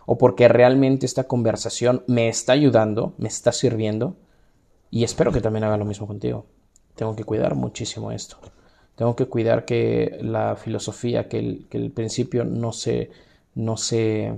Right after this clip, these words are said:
no se confunda, no se rompa, de realmente compartir desde el corazón, realmente compartir algo que yo estoy aplicando y que me está funcionando.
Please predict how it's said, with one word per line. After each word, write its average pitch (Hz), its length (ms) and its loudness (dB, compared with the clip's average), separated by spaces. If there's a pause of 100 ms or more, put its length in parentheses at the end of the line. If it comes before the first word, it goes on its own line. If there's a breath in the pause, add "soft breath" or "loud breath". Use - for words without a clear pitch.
(1300)
no 113 80 -4
se 123 160 -2
confunda, 113 440 0
no 113 120 -2
se 117 160 -2
rompa, 117 380 0
de 117 160 2
realmente 117 720 0
compartir 113 760 0
desde 107 300 0
el 104 140 -6
corazón, 110 400 -2
realmente 110 420 -2
compartir 107 520 -4
algo 110 280 -2
que 104 240 -6
yo 120 140 0
estoy 120 240 -2
aplicando 107 400 -4
y 104 40 -10
que 113 100 -20
me 104 60 -4
está - 200 -10
funcionando. 107 720 -10